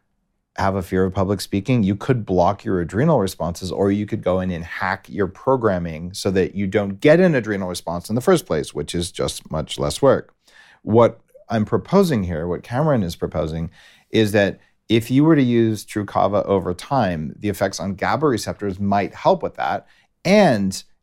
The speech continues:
at the same time, do some trauma resolution work. That's what I do at forty Years of Zen. That's what you can do with E M D R, with holotropic breathing, and with a good therapist. So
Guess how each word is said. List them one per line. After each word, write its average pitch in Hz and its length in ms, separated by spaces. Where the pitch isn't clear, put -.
at 101 180
the 120 100
same 123 400
time, 107 640
do 104 280
some 110 260
trauma 78 400
resolution 80 640
work. - 340
That's 90 200
what 107 120
I 104 60
do 107 260
at - 200
forty 95 360
Years 95 420
of 101 120
Zen. 87 460
That's 104 220
what 101 80
you 107 100
can 117 80
do 110 80
with 95 220
E 107 160
M 107 120
D 92 180
R, 110 280
with - 160
holotropic 104 760
breathing, 127 600
and 98 180
with 87 160
a 76 60
good 64 200
therapist. - 680
So 101 300